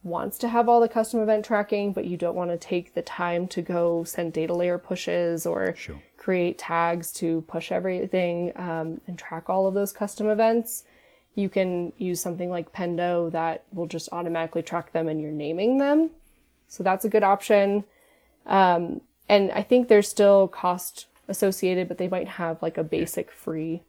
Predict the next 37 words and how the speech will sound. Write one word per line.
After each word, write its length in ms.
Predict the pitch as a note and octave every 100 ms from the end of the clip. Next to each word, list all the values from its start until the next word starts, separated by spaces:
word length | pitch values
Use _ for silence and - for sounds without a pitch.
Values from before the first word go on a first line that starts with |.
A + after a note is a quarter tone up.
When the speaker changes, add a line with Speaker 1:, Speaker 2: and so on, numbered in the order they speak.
| _
Speaker 1:
version 360 | - - F3 E3+
to 100 | F#3
start 320 | - - - -
with. 260 | A3 A#3+ - _ _ _ _ _ _ _ _ -
Um, 440 | F#3+ F3 F3 - - _
and 140 | A#3
then 120 | A#3+
another 360 | B3+ A#3+ B3 D#4+
tool 340 | D#4+ B3+ A#3 A3
that 120 | G#3
I 80 | G3
think 300 | G3+ G3 G3+
is 380 | G3 F3+ - -
really 380 | - F#3 F#3+ G3
valuable, 720 | F3+ D#3+ E3+ F#3 F3+ F#3+ F#3
but 220 | F3+ F3 -
kind 300 | - G3+ A#3
of 180 | A#3
can 240 | - G#3+ F#3+
be 600 | F#3 F#3 F3+ F3+ E3+ - _
side 320 | - - E3+ F3
by 140 | E3+
side 340 | - E3+ E3
with 180 | F3+ F3+
your 80 | F#3+
web 180 | F#3 F#3
analytics, 580 | F#3+ F#3+ G3 G3 F#3 A#2+
Speaker 2:
Hmm. 60 |
Speaker 1:
is 100 | F3
something 300 | - F#3+ A#3+
like 200 | A3+ G#3
a 80 | F3
Full 320 | - - F3+
Story 560 | F3 - G3 G3 F#3+ F#3
or 140 | F3
a 80 | E3
Hotjar. 760 | - - - - A#3 C4 D4+